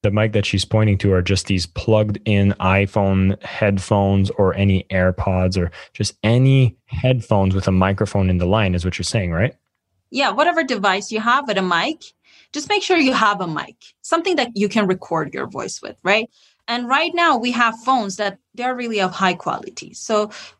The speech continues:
Speaker 2: you will get a good enough voice. But then you have to make sure that there's something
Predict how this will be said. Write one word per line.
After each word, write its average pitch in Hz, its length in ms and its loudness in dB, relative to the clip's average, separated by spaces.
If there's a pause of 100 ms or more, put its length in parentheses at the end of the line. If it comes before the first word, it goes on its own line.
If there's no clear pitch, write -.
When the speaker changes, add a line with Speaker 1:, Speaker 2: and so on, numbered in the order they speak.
Speaker 2:
you 294 380 2
will 277 340 4
get 165 500 0 (320)
a 202 120 2
good 208 460 -2
enough 175 460 -4 (100)
voice. - 520 -12 (400)
But 233 240 -2 (200)
then 392 300 2
you 285 100 -4
have 254 280 0
to 269 160 -2
make 233 240 -2
sure 233 300 -2
that 208 200 -2
there's 190 240 0
something 208 560 -2